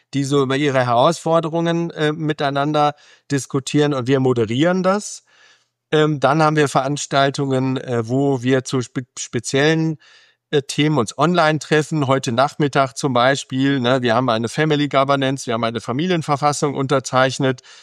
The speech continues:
Wie leben wir das denn jetzt eigentlich? Ne, da steht zum Beispiel auch drin, die nächste Generation soll sich ausbilden. Wer kümmert sich denn dann um die Ausbildung? Also solche Thematiken machen wir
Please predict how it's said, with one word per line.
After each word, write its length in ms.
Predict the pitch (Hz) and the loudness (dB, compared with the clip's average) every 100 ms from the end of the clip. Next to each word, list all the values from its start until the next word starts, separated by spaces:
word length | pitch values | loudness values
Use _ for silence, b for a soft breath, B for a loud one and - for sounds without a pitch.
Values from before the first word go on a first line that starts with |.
| B | B
Wie 120 | 127 | 0
leben 360 | 143 143 160 151 | 4 4 4 2
wir 120 | 120 | 2
das 240 | 123 117 - | 2 0 -2
denn 160 | 104 | -4
jetzt 260 | 101 98 - | -4 -6 -8
eigentlich? 460 | 82 80 - 71 | -10 -10 -14 -10
Ne, 120 | 120 156 | -2 0
da 120 | 123 | 0
steht 220 | - 139 | -2 -4
zum 120 | 135 | -2
Beispiel 320 | 117 131 135 | 0 0 -2
auch 240 | 110 139 147 | 0 0 0
drin, 220 | 156 156 | -2 -2
die 100 | 127 | 0
nächste 340 | 120 135 - | -2 -2 -4
Generation 600 | 127 120 107 104 147 170 | -4 -2 -4 -2 -2 0
soll 200 | 127 123 | 0 0
sich 260 | 123 123 - b b b | 0 -4 -6 b b b
ausbilden. 840 | 127 160 - - 165 185 185 185 - b b b _ _ _ | 2 2 0 0 2 2 2 0 -2 b b b _ _ _
Wer 120 | 135 | -2
kümmert 340 | 139 151 165 147 | 0 2 2 2
sich 180 | 131 - | -4 -4
denn 160 | 123 | -2
dann 140 | 117 113 | -2 -2
um 160 | 110 | -4
die 120 | 110 | -6
Ausbildung? 600 | - 104 104 - 95 92 | -8 -10 -12 -14 -14 -10
Also 180 | - 110 | -8 -2
solche 300 | 127 170 165 | 2 2 0
Thematiken 720 | - 147 139 147 - 147 143 | -2 0 2 2 0 -4 -2
machen 380 | 117 127 - 165 | 0 0 0 -4
wir 240 | 180 190 | -2 -2